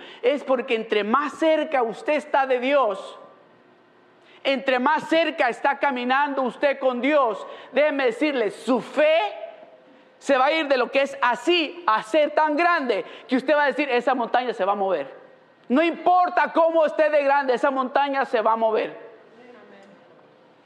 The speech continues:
Cuando usted empiece a hablar de esa manera, es porque usted se ha dado cuenta, "Oh, es que el que está conmigo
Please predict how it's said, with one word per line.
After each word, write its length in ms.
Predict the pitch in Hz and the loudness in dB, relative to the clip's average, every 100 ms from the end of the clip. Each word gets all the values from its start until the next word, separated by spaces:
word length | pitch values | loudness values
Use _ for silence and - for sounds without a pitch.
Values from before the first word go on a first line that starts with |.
| _ - - | _ -20 0
Cuando 240 | 302 302 269 | 2 2 0
usted 200 | 285 339 | 0 -2
empiece 580 | 339 339 339 339 - 285 | -2 0 2 2 2 0
a 60 | |
hablar 320 | 277 294 311 | 2 0 0
de 80 | 302 | 0
esa 200 | 277 285 | 0 0
manera, 480 | 247 262 285 254 208 - - | 0 0 0 0 0 -6 -4
es 220 | - 302 - | 0 0 0
porque 280 | 285 247 254 | -2 0 -2
usted 240 | 277 262 | 0 0
se 100 | 269 | 2
ha 60 | 262 | 2
dado 260 | 262 254 | 2 2
cuenta, 420 | 254 254 226 165 | 0 -2 0 0
"Oh, 300 | 180 185 185 | 2 2 2
es 120 | 180 - | -2 -4
que 80 | |
el 120 | 208 196 | -6 -4
que 80 | |
está 280 | 180 - 196 | -6 -2 -2
conmigo 680 | 202 190 202 254 196 143 | -2 -6 -2 -2 -2 -4